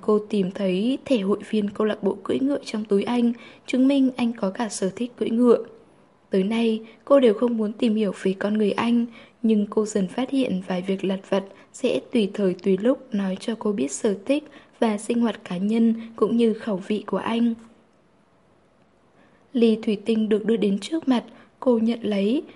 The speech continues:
anh vứt khăn sang một bên rồi lên giường. Tim cô bỗng đập mạnh, Tô Nhiễm nhìn chằm chằm ly rượu trong tay, rượu vang đỏ sóng sánh hắt lên gò má cô. Lệ Minh Vũ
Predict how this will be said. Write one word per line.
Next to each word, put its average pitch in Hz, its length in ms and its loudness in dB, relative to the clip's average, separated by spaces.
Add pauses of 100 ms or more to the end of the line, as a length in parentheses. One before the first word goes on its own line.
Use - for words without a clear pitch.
(160)
anh 226 240 0
vứt 247 220 -4
khăn 226 240 0
sang 214 220 -4
một 208 160 -4
bên 220 260 2
rồi 208 240 2
lên 214 160 0
giường. 208 420 4 (480)
Tim 214 220 0
cô 214 220 0
bỗng 214 240 -2
đập 254 220 -2
mạnh, 220 220 0 (500)
Tô 277 100 4
Nhiễm 262 220 4
nhìn 247 280 2
chằm 196 220 -4
chằm 190 220 -4
ly 208 160 0
rượu 226 240 -2
trong 226 200 -2
tay, 233 380 0 (380)
rượu 254 140 6
vang 269 200 0
đỏ 214 200 -2
sóng 214 240 -6
sánh 196 340 -4
hắt 285 260 -4
lên 214 200 0
gò 196 200 -4
má 180 280 -4
cô. 240 380 4 (760)
Lệ 226 140 2
Minh 208 220 -2
Vũ 240 140 0